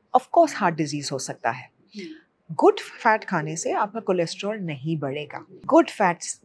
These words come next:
Speaker 1: खाने से आपका मोटापा नहीं बढ़ेगा।
Speaker 2: गुड फैट और बैड फैट के बीच में जो फ़र्क है, आप ऐसे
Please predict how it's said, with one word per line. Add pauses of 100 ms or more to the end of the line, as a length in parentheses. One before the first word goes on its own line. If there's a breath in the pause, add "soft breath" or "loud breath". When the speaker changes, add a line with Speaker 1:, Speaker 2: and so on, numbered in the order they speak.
(140)
Speaker 1:
खाने
से
आपका
मोटापा
नहीं
बढ़ेगा।
Speaker 2:
गुड
फैट
और
बैड
फैट
के
बीच
में
जो
फ़र्क
है,
आप
ऐसे